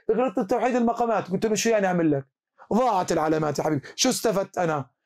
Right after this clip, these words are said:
بالله عليكم يا جماعة نركز، بالله عليكم نركز، بالله عليكم نركز. إن شاء الله هاي الحصة راح تكون موجودة بالعاجل القريب معاكم، وإن شاء الله وراها على طول حصة راح أفرجيكم إياها الآن.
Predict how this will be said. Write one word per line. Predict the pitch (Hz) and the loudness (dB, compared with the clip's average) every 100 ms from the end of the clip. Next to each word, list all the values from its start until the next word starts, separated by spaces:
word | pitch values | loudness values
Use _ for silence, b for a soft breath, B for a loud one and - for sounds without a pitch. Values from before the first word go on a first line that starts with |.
| B 190 | B 0
بالله | 196 196 | 2 2
عليكم | 180 190 175 170 | 2 0 0 0
يا | |
جماعة | 160 170 165 160 | 0 0 0 0
نركز، | 160 160 160 135 | -2 -2 -2 0
بالله | 160 175 | 2 2
عليكم | 170 175 175 165 | 2 0 0 -2
نركز، | 160 165 165 | -2 -2 -2
بالله | 139 160 160 | 0 0 2
عليكم | 156 156 | 0 0
نركز. | 147 147 - 123 110 B B B | -2 -2 -2 -4 -4 B B B
إن | |
شاء | B 247 | B 0
الله | 254 247 | 2 0
هاي | 240 | 0
الحصة | 233 240 - | -2 -4 -2
راح | 208 190 | -2 -2
تكون | - 214 | 0 0
موجودة | 214 208 254 165 127 B B - | 0 2 2 2 -2 B B 0
بالعاجل | 175 170 - 196 247 240 240 | 2 2 2 2 0 2 0
القريب | 233 226 220 165 160 | 0 0 2 0 0
معاكم، | 185 233 240 269 - B | 0 0 0 -2 -4 B
وإن | 180 | -4
شاء | 175 214 202 | 0 0 2
الله | 202 | 0
وراها | 196 208 190 | 0 0 0
على | 185 190 | 0 0
طول | 269 226 - B | 0 -2 -4 B
حصة | - 226 - 180 - B | -4 -4 -2 -4 -4 B
راح | 175 165 | -4 -2
أفرجيكم | 185 165 214 247 | -2 -2 0 2
إياها | 254 240 | 2 2
الآن. | 240 247 196 | 2 0 -2